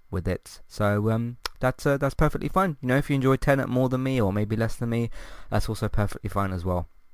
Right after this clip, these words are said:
Uh, so yeah, I think I've pretty much said everything I need to for, uh,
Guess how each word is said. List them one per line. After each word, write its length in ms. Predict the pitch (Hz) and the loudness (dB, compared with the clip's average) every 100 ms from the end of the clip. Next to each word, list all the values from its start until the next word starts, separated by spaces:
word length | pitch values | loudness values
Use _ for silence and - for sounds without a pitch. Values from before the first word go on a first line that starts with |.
| - _ - - - - - - | -20 _ -14 -12 -14 -20 -20 -4
Uh, 520 | 117 120 123 120 123 - - - - | 2 4 6 4 0 -4 -10 -16 -14
so 140 | 113 | -2
yeah, 120 | 147 185 | 2 2
I 40 | - | 0
think 160 | - 143 | -6 -2
I've 140 | 131 | -2
pretty 160 | - 135 | 0 0
much 140 | 127 | 0
said 140 | - 117 | -2 -2
everything 320 | 117 113 117 | -2 -2 -2
I 80 | 113 | -2
need 240 | 110 107 | -2 -4
to 320 | - 117 110 - | -2 0 0 -2
for, 440 | - 104 101 98 | -4 -2 0 0
uh, 160 | 92 | -2